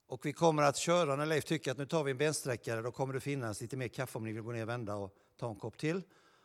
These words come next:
Och så, eh, kör Leif en andra halvlek också. Så hjärtligt välkomna, och det är fantastiskt roligt att du är här, Leif. Eh, eh, om det ska bli som i Gnosjö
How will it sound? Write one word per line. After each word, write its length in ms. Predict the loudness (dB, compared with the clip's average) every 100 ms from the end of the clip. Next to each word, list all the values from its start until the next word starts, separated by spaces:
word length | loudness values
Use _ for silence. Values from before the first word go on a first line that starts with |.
| _ _ _ _
Och 160 | -4 -2
så, 380 | -2 0 2
eh, 180 | 2 0 -4 _ -12
kör 260 | -6 -4
Leif 280 | -4 -6 -8
en 240 | -8 -8 -10
andra 320 | -10 -8 -8
halvlek 440 | -8 -10 -10 -12 -14
också. 240 | -16 -18 _ _ _ _ -20 -20 -20 -20 -20 -20 _ _ _ _
Så 320 | 0 4 6
hjärtligt 320 | 8 6 6
välkomna, 540 | 2 2 2 4 4 2 -10 -8
och 80 | -2
det 80 | 2
är 240 | 2 0
fantastiskt 680 | -2 -4 -2 0 0 0 -4
roligt 200 | -4 -4
att 80 | -6
du 80 |
är 40 | -4
här, 140 | -2
Leif. 380 | 0 -2 -4 -14 -14
Eh, 120 | -6 -4
eh, 260 | -2 -4 -6 -12 _ _ _ _ _ -20 -20 _ _ _ -14 -10 -8 -8 -12 -8
om 300 | 4 4 6
det 100 | 2
ska 180 | 2 2
bli 140 | 0 0
som 160 | 0
i 40 | 0
Gnosjö 420 | 0 0 -2